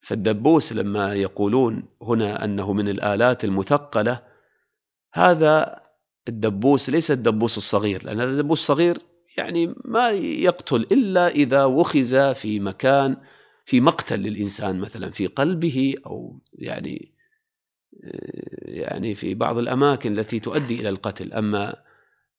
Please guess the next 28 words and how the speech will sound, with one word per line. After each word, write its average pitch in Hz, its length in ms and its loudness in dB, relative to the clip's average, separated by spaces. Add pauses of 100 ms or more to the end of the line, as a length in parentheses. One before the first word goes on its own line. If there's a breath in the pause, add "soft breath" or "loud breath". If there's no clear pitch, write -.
أن، 95 440 -2
يعني، 95 680 -4
يكون 110 360 0
هكذا 113 640 -2 (500)
يوخز 110 360 0
في 92 280 -4 (1000)
أي 110 200 0
جرح 104 340 -2
يجرح، 107 380 -2
هذا 147 180 -2
جرح 185 300 4
فقط - 400 -6
ما 147 180 -2
يؤدي 143 320 0
إلى 104 100 -4
القتل، 92 400 -8 (580 loud breath)
وهو 104 140 0
ما 156 260 6
أراد 131 240 4
الدبوس 101 460 0
الصغير. 92 440 -4 (200)
الدبوس 135 720 2
هي 147 380 2
آلة 143 200 0
حرب 117 340 0 (960 soft breath)
معروفة، 151 640 4 (320)
يعني، 90 400 -4
هي، 120 480 2